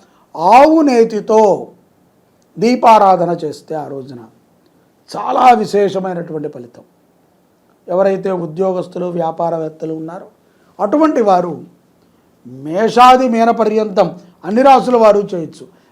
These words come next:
ఈ రాశి వారే చేయాలి, ఈ సమయంలోనే చేయాలి, ఈ గడియలోనే దీపం పెట్టాలి, ఇటుపక్కే దీపం పెట్టాలని లేదు. మంచి సమయం చూసుకోండి. రాహుకాలాలు, దుర్ముహూర్తాలు లేకుండా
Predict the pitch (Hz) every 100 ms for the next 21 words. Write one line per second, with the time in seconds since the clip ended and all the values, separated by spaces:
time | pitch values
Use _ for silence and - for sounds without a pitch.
0 | _ 226 220 214 202 214 202 202 202 208
1 | 202 202 190 180 - _ 220 269 247 233
2 | 214 208 202 196 196 190 196 196 196 185
3 | - - - 196 247 180 208 240 277 277
4 | 254 208 196 196 196 190 185 196 196 190
5 | 175 - _ 185 190 269 254 - 220 190
6 | 190 196 185 180 180 175 170 147 117 -
7 | _ _ _ _ _ _ _ 127 147 170
8 | 190 196 202 190 190 - - 202 202 226
9 | - _ _ _ 185 208 214 214 208 196
10 | 190 190 180 185 180 185 196 185 180 175
11 | 170 175 180 180